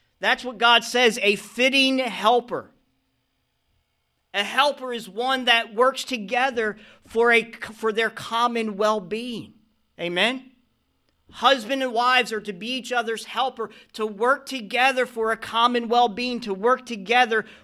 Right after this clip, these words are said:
for their common benefit. A companion to cooperate, to cultivate one another's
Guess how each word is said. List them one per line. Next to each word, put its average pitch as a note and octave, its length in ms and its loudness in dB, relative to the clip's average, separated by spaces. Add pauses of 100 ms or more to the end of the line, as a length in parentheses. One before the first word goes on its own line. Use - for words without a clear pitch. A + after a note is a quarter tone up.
for A3 180 -2
their A3+ 240 2
common A#3 720 2
benefit. A3+ 800 -8 (2250)
A G3 80 -4
companion A#3+ 800 2
to A3+ 160 -6
cooperate, A3 1080 -2
to G#3+ 120 0
cultivate G#3+ 960 0
one G#3+ 340 2
another's G3 760 -2